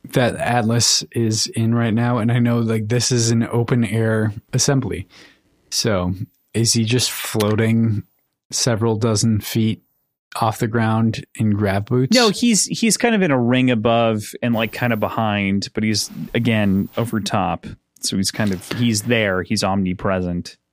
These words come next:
Speaker 1: But it's not just unstructured.
Speaker 2: No, no, he's not just flying there, literally hanging above his head. He's not literally the Sword of Damocles.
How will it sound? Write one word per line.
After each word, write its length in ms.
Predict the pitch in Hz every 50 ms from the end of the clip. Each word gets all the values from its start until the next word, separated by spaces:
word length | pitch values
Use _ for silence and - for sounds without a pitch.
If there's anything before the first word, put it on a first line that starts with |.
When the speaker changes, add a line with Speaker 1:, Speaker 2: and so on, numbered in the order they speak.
| _
Speaker 1:
But 260 | - 135 117 147 135 123
it's 160 | 113 - -
not 380 | 139 123 113 107 107 107 - _ _ _ _ _ _ _ _ _ _ _ _ _ _ _ _ _ _ 359 - - _
just 320 | - - 123 - - - _ _ _ _ -
unstructured. 1000 | 123 110 107 104 101 - - - - 120 98 - - - - 92 98 - 107 - - - - - - - _ _ _ _ _ _ _ _ _ _ _ _ _ _ _ _ _ _ _ _ _ _ _ _
Speaker 2:
No, 440 | 175 175 170 147 113 95 95 82 78
no, 200 | 90 107 101 95
he's 200 | - 120 117 117
not 160 | 131 117 104
just 200 | - 104 92 -
flying 540 | - - - 110 95 92 90 90 92 90 87
there, 260 | 85 85 - - - 85
literally 500 | 104 113 120 113 110 104 92 90 87 82
hanging 380 | - - 87 82 82 80 82 85
above 240 | 80 85 78 82 82
his 120 | 92 -
head. 220 | - - - - -
He's 160 | 104 107 117
not 200 | 113 107 98 76
literally 600 | 95 101 101 107 110 104 104 101 98 95 95 85
the 160 | 85 85 90
Sword 220 | - - 95 80 90
of 100 | 95 104
Damocles. 800 | 95 - - 101 87 95 - - - - - - 123 - -